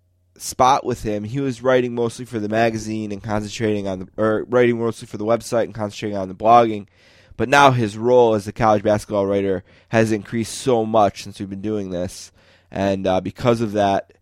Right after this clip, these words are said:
his time is super limited, super limited. And I, I just can't stress enough, like, how much we appreciate, given our stature and the whole landscape of things, of him making time available on our hundred fiftieth show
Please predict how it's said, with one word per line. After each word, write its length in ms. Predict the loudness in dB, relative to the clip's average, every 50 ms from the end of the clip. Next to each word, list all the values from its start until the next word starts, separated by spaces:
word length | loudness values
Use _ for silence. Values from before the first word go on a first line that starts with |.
| _ _ _
his 220 | -10 -10 -8 -8
time 300 | -6 -4 -2 0 0 -2
is 80 | -4 -8
super 360 | -12 -16 -16 -8 -6 -6 -4
limited, 440 | -4 -4 -6 -6 -6 -6 -6 -8 -10 _ _ _ _ _ _ _ _ -20 -20 -20
super 340 | -14 -14 -8 -2 -2 0 0
limited. 460 | 0 -2 -2 0 0 -2 -2 -4 -10 _ _ _ _ _ -6
And 260 | -2 -2 0 0 0
I, 220 | 0 0 0 0 -2 0
I 200 | 2 2 2 0
just 260 | -2 -6 -8 -8 -6
can't 320 | -2 0 0 0 0 -4 _ _ _ _ _ _
stress 520 | -16 -16 -16 -6 0 2 2 2 2 -2
enough, 380 | -4 -4 -4 -4 -4 -4 -6 -4
like, 280 | -4 -4 -4 -6 -12 _ _ _ _ _
how 180 | -4 -2 -2
much 220 | 0 0 -2 -4 -4
we 220 | -6 -4 -2 -2
appreciate, 580 | -2 -4 -6 -8 -10 -8 -4 -2 -2 -2 -2 -2
given 240 | -4 -2 -2 0 0
our 140 | -2 -2
stature 560 | -4 -6 -2 0 0 0 0 -2 -4 -8 -8 -8
and 120 | -8 -8
the 60 | -10
whole 340 | -10 -6 -4 -4 -4 -4 -6 _ _ _ _ _ -6
landscape 520 | -2 0 0 0 -2 -4 -4 -6 -4 -4
of 120 | -6 -8
things, 480 | -8 -4 -4 -2 -2 -4 -6 -12 -16 -20 _ _ _ _ -10
of 60 | -4
him 160 | -2 -2 0 0
making 260 | 0 -2 -2 -6 -10
time 300 | -6 -2 0 0 0 0
available 640 | 0 0 2 4 4 4 2 2 0 -2 -4 -6 -6 _ _ _ _ _ _ _ -4
on 100 | -2 -2
our 60 | -2
hundred 420 | -2 -4 -4 -4 -6 -6 -8 -10
fiftieth 400 | -10 -10 -10 _ -6 -6 -4 -4
show 440 | -6 -4 0 2 2 2 0 -2 -6